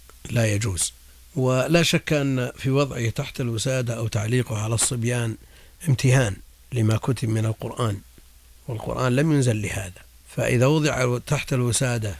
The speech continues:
ونام النائم على هذه الوسادة تحت رأسه، لا شك أنه يعرض القرآن للامتهان. وإذا علق على الصبيان، لا شك أنه،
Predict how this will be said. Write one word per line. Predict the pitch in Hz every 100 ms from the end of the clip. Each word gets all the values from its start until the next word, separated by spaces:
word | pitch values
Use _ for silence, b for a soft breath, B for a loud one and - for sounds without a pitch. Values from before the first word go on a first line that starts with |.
| - - - - - - -
ونام | 117 123 127 117
النائم | 110 117 117 104
على | 113
هذه | 110 123 120
الوسادة | 107 107 - 127 117
تحت | 113 - -
رأسه، | 120 123 - 139 156 208 - - B B B B
لا | - 123
شك | - 117 113
أنه | 117 113 113 143 135
يعرض | 113 123 120 117 113 113 - - b b b 135
القرآن | 113 131 107 123 123 127
للامتهان. | 117 113 107 101 110 104 110 110 104 113 - b b b b
وإذا | 120 117 113
علق | 110 127 120 113
على | 113 113
الصبيان، | - 120 107 127 135 151 - - b b b b -
لا | 127
شك | 110 120 -
أنه، | - 113 110 110 143